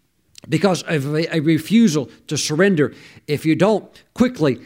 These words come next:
make that adjustment, sometime this year, you're gonna have a come to Jesus moment. And you don't want that. You don't wanna get right on that line like that. Woo!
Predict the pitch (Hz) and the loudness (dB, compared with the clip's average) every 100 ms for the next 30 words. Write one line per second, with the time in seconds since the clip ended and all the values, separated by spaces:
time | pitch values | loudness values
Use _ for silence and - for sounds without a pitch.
0 | - - 165 202 196 190 160 185 - 151 | -18 -2 0 2 2 0 2 0 0 -2
1 | 131 - - - _ _ - 208 226 196 | -4 -4 -20 -20 _ _ -4 0 2 2
2 | 214 220 202 208 190 113 - 135 165 170 | 2 2 2 2 2 0 -8 0 2 4
3 | 156 185 156 143 190 170 135 175 135 139 | 2 0 -2 -2 0 2 4 2 4 0
4 | 139 139 117 113 - 110 139 160 190 196 | 0 0 0 -6 -14 -4 2 4 2 0
5 | 226 226 120 78 - - _ _ _ 120 | 0 0 -4 -4 -16 -20 _ _ _ 0
6 | 180 208 147 233 180 139 180 117 143 185 | 2 4 2 0 0 0 -2 -4 -2 -2
7 | - 151 156 156 151 151 151 170 139 98 | -4 -2 -2 0 0 0 -2 0 -2 -4
8 | - 156 156 165 147 117 - - _ - | -6 -4 -2 0 0 -2 -8 -18 _ -20
9 | _ _ 440 480 466 415 339 285 | _ _ 4 6 6 6 4 2